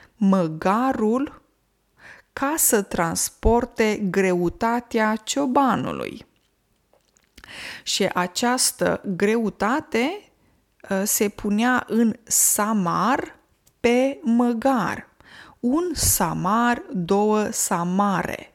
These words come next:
Ce înseamnă? Uh, este substantiv neutru și înseamnă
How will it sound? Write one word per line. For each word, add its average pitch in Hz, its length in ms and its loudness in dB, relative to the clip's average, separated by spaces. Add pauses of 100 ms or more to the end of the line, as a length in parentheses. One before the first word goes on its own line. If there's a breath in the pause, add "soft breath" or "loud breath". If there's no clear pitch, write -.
Ce 233 260 0
înseamnă? 262 960 0 (720 loud breath)
Uh, 190 220 -2
este 185 340 -2
substantiv 190 680 -6
neutru 277 680 0
și 277 260 0
înseamnă 226 1120 2